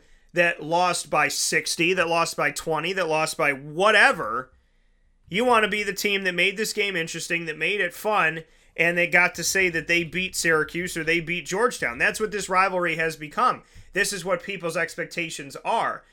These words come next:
We don't play this game just for fun. This game is reality, and it's rooted in deep, utter, <laughs> utter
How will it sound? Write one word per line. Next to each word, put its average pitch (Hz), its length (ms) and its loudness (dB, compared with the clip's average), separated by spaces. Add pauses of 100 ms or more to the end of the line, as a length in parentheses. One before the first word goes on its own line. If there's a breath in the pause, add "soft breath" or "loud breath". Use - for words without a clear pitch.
(100)
We 190 120 -2
don't 226 180 0
play 180 180 0
this 156 200 -4
game 147 260 -2
just 135 200 -10
for 135 140 -10
fun. 147 480 -6 (220 soft breath)
This 202 200 0
game 226 220 2
is 175 140 -2
reality, 180 720 2 (200 soft breath)
and 180 160 0
it's 175 200 -2
rooted 196 420 4
in 165 400 -4
deep, 202 300 -2 (520)
utter, 170 440 6 (240)
<laughs> - 840 -10
utter 190 340 6